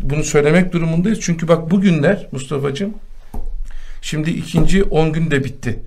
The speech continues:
Yirmi günü tamamladık Ramazan-ı Şerif'te. Bundan sonra cehennem azabından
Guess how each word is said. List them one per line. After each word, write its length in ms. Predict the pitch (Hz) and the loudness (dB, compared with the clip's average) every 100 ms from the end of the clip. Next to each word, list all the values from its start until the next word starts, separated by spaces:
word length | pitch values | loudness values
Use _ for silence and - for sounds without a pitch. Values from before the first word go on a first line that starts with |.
| - - - - | -10 -12 -14 -8
Yirmi 300 | 135 143 170 | -4 0 0
günü 200 | 151 185 | 2 0
tamamladık 760 | 170 147 143 139 135 107 - - - | 2 4 4 4 0 -2 -8 -12 -6
Ramazan-ı 460 | 123 120 110 117 107 | -2 0 0 -2 -2
Şerif'te. 480 | - 98 - - - - - - - - - - - - - - - | -6 -8 -10 -14 -16 -18 -20 -20 -20 -20 -20 -20 -20 -20 -20 -20 -4
Bundan 300 | 151 175 208 208 | 4 8 8 6
sonra 240 | 175 175 156 | 6 4 6
cehennem 440 | 160 160 180 185 | 4 6 6 6
azabından 880 | 151 143 147 151 151 165 247 247 | 4 6 6 4 2 6 6 4